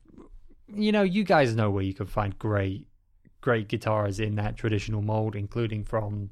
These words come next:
the, the brands that, <laughs> that, that invented them. Uh, you don't really necessarily need to come on here and hear me going about, going on about that stuff, which you guys already know about.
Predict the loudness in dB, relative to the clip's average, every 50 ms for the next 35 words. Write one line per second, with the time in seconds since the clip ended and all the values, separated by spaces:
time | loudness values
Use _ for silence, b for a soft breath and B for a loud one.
0 | -8 -6 -6 -6 -4 -4 -6 -4 0 0 0 0 0 -4 -6 -6 -6 -4 -4 -4
1 | -4 -6 -12 -20 -20 -20 -18 -18 -18 -18 -20 -18 -6 -2 -2 -2 -2 -2 -6 -4
2 | -2 0 0 2 2 0 0 -2 -2 -4 -6 -6 -8 -8 -8 B B B B B
3 | B -8 B B 10 10 12 10 10 8 4 2 0 2 4 4 4 4 4 0
4 | 0 2 2 2 2 2 2 0 0 0 0 -2 -4 -6 -6 -4 -2 -2 0 0
5 | 0 -2 -2 0 0 0 0 0 0 -2 -2 -2 -2 0 -2 -2 -4 -4 -4 -6
6 | -6 -8 -14 -18 -14 -10 -2 2 4 4 4 4 2 0 -2 -2 -2 -2 0 0
7 | 0 -2 -2 -2 -4 -2 -2 -2 -2 -2 -2 -2 -2 -4 -4 -4 -4 -4 0 2
8 | 4 4 6 6 4 2 0 -2 B